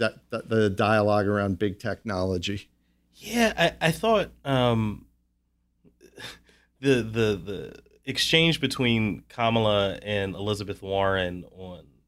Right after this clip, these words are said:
Speaker 2: censoring or taking away Donald Trump's, uh, Twitter account was really bizarre. I thought it kinda highlighted, uh, one of, you know, some of the challenges Kamala has had thus far. Uh,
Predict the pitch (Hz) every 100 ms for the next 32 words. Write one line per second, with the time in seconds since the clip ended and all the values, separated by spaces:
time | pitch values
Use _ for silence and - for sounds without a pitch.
0 | _ _ _ _ - - 113 - 110 101
1 | 98 95 92 90 92 87 90 90 117 117
2 | 107 95 98 98 92 92 92 92 - 95
3 | 92 - - - 95 82 _ _ 107 98
4 | 87 - 92 76 58 _ 101 92 104 143
5 | 107 90 82 87 - 58 - - 110 -
6 | 113 107 - - _ _ - 110 131 127
7 | - 113 110 104 101 98 87 - _ _
8 | _ _ _ _ _ - 104 95 85 -
9 | - 101 113 110 95 - 104 85 - 151
10 | 135 123 - 104 107 101 98 - 98 101
11 | 98 90 - 95 107 127 139 - 220 254
12 | 262 - _ _ _ - 110 107 104 98
13 | 92